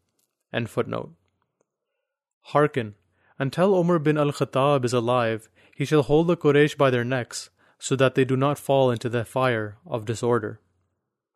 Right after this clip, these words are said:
It appears from the statement of Hazrat Umar radiallahu anhu that even in his own era,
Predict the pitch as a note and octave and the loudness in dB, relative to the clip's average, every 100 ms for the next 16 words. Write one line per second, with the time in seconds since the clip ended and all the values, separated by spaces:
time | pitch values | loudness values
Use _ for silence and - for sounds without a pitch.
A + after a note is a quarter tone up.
0 | _ _ _ _ _ _ _ _ _ _ | _ _ _ _ _ _ _ _ _ _
1 | _ _ _ _ _ E3 D3+ - E3 F#3 | _ _ _ _ _ 0 0 2 4 4
2 | - F3 D3+ - D3+ D3 C3+ A2+ C3 B2+ | 4 0 0 2 2 2 0 0 0 0
3 | C3+ C#3 B2+ A#2+ A#2+ A#2 A#2+ A#2 B2 A2+ | -2 0 2 2 0 0 0 0 -2 -4
4 | G#2+ G2+ _ _ - - C#3 D3 E3 F#3+ | -8 -12 _ _ -16 -2 2 2 2 2
5 | E3+ D3+ C#3+ C#3+ C#3 C3+ C3+ G#2+ G#2+ | 2 2 2 2 0 0 0 -2 -6